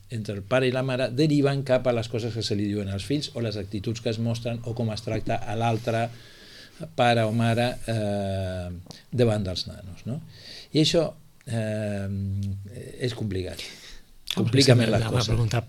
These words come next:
Speaker 2: prou feina tenen els pares i la parella amb ells mateixos?
Speaker 1: Sí.
Speaker 2: Com per aleshores haver de trobar la mida justa
Speaker 1: Bueno,
Speaker 2: a
Speaker 1: aquí
Speaker 2: l'hora d'explicar
Speaker 1: A veure,
Speaker 2: al
Speaker 1: el que no
Speaker 2: fill
Speaker 1: s'ha
Speaker 2: o
Speaker 1: de
Speaker 2: la filla.
Speaker 1: trobar és la mida injusta, eh? <laughs> Perquè és molt injust que a sobre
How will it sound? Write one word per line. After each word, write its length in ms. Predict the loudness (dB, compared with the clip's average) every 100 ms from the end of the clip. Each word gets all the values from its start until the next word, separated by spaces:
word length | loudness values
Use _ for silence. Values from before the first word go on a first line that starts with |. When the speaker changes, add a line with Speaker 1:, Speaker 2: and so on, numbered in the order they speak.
| 0
Speaker 2:
prou 200 | 2 4
feina 240 | 4 4
tenen 300 | 2 0 0
els 200 | 0 -2 0
pares 300 | 0 0 0
i 60 | 0
la 80 | 0
parella 320 | 4 4 2
amb 140 | 0
ells 140 | 0 0
mateixos? 460 | 2 4 2 -2 0
Speaker 1:
Sí. 260 | 2 2 2 -6 -20 -20 -20 -20 -14
Speaker 2:
Com 220 | -2 0 2
per 120 | 2
aleshores 420 | 2 4 6 6
haver 160 | 6 4
de 100 | 2
trobar 280 | 2 2 2
la 140 | 2 2
mida 280 | 2 4 2
justa 480 | 2 0 0 -2 -2 -12 -20 -20 -20 -20 -20 -20 -20 -20 -16 0
Speaker 1:
Bueno, 300 | 4 4 4
Speaker 2:
a 140 | 4
Speaker 1:
aquí 40 | 8
Speaker 2:
l'hora 240 | 10 10 8
d'explicar 960 | 6 6 4 2 2 2 6 6 4 -2 -8 -8 2
Speaker 1:
A 80 | 8
veure, 220 | 10 10
Speaker 2:
al 80 | 10
Speaker 1:
el 120 | 10
que 100 | 10
no 80 | 10
Speaker 2:
fill 80 | 12
Speaker 1:
s'ha 80 |
Speaker 2:
o 20 | 12
Speaker 1:
de 60 |
Speaker 2:
la 60 | 12
filla. 100 | 10
Speaker 1:
trobar 200 | 10 10 4 2
és 100 | 2
la 120 | 2
mida 200 | 2 2
injusta, 480 | 2 0 -4 -6 -8 -10 -14 -20 -20 -14 -2 -2 0
eh? 120 | -2
<laughs> 40 |
Perquè 280 | 0 2 2 0 -2
és 40 |
molt 220 | 0 0
injust 560 | 0 2 2 2 -4 -14 -2
que 140 | 0
a 20 | 2
sobre 460 | 4 4 2 -6